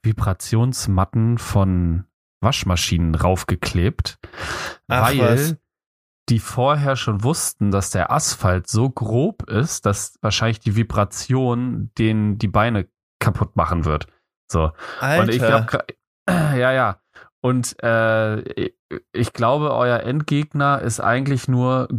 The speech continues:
Speaker 1: sehr grober Asphalt und Regen. Ich glaube, das, das sind eure beiden Endgegner. Da du aber ja quasi ein halber Fisch bist,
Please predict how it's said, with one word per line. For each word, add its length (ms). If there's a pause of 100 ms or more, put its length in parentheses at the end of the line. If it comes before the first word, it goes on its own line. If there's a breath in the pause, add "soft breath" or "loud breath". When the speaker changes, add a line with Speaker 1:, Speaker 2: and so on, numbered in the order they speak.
Speaker 1:
sehr 320
grober 480
Asphalt 800 (120)
und 420
Regen. 460 (220)
Ich 140
glaube, 280
das, 360
das 160
sind 160
eure 220
beiden 560 (880)
Endgegner. 720
Da 140
du 240
aber 240
ja 240
quasi 580 (100)
ein 320
halber 360
Fisch 440
bist, 540